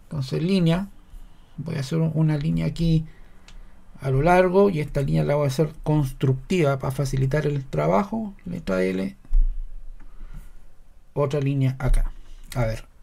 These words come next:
esto es constructivo. Ahora, tal vez cos-, color azul confunde un poco. Vamos a cambiar el co-, fondo. El entorno lo vamos a dejar, eh, lo vamos a dejar, eh,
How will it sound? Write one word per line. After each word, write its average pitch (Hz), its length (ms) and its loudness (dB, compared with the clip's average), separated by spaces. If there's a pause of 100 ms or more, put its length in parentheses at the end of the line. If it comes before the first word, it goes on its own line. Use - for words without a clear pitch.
(100)
esto 170 460 2
es 147 160 -2
constructivo. 135 720 -2 (480)
Ahora, 160 400 8 (360)
tal 143 160 0
vez 202 160 4
cos-, 170 300 4 (120)
color 170 260 6
azul 175 260 0
confunde 190 440 0
un 190 100 2
poco. 240 260 2
Vamos 202 220 2
a 170 80 2
cambiar 175 240 4
el 185 140 -4
co-, - 180 -4
fondo. 233 480 2 (800)
El 147 160 0
entorno 226 720 4
lo 202 100 6
vamos 185 240 2
a - 60 -12
dejar, 196 440 6
eh, 170 1120 2 (1900)
lo 147 100 -2
vamos 147 260 -2
a 170 140 0
dejar, 190 260 2
eh, 151 1040 2